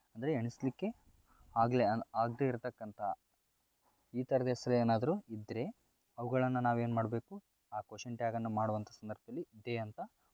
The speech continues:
ಬಳಸ್ಬೇಕು. So ಇಲ್ಲಿ ಎಕ್ಸಾಂಪಲ್ಸ್ ನೋಡೋಣ. ಮೊದಲನೇ ಎಕ್ಸಾಂಪಲ್, "Everyone is here now." ಅಂದ್ರೆ ಎಲ್ರೂ ಈಗ ಇಲ್ಲಿ ಇದ್ದಾರೆ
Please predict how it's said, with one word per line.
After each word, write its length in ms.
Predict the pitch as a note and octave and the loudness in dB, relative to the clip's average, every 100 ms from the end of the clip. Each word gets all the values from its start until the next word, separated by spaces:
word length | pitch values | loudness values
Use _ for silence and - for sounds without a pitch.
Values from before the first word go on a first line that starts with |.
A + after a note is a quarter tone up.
| - | -12
ಬಳಸ್ಬೇಕು. 640 | A2 G2 - G#2 - G2+ - - _ _ _ | -8 -8 -6 -8 -10 -14 -14 -20 _ _ _
So 200 | - B2 | -4 -2
ಇಲ್ಲಿ 220 | A2+ C#3 A3+ _ _ _ _ _ A#2+ | 0 -2 -4 _ _ _ _ _ -12
ಎಕ್ಸಾಂಪಲ್ಸ್ 600 | A#2 C3 B2 D#3+ - A#2 | -4 -4 -2 -8 -10 -6
ನೋಡೋಣ. 300 | A2 G#2 G2+ - _ _ _ _ _ _ _ F5+ _ _ _ - A#5 F#5+ - - _ _ _ _ _ _ _ _ A#2 | -2 -2 -2 -6 _ _ _ _ _ _ _ _ _ _ _ -20 -20 -20 -20 -20 _ _ _ _ _ _ _ _ -8
ಮೊದಲನೇ 340 | A2+ A2+ A#2+ A2+ | -2 2 2 2
ಎಕ್ಸಾಂಪಲ್, 440 | G#2 G#2+ G2+ C#3+ A3+ _ _ _ | 0 -2 0 -2 -4 _ _ _
"Everyone 460 | A2 A#2+ C#3+ D3+ E3+ G#3 _ | 0 2 4 4 0 -2 _
is 240 | A#2 A#2 - - _ - | -6 -4 -6 -12 _ -8
here 240 | A#2+ B2+ D3+ _ - | 0 0 -2 _ -6
now." 260 | A2 F#2+ - _ | -6 -6 -12 _
ಅಂದ್ರೆ 220 | A2+ C#3 | -6 0
ಎಲ್ರೂ 360 | B2+ A#2+ A#2+ C#3 | 4 6 6 6
ಈಗ 220 | C3 B2 F#3+ - A#2 | 6 4 2 0 -6
ಇಲ್ಲಿ 260 | A#2 A#2+ | 0 2
ಇದ್ದಾರೆ 400 | A2+ A#2 A2 G#2 | 4 4 2 0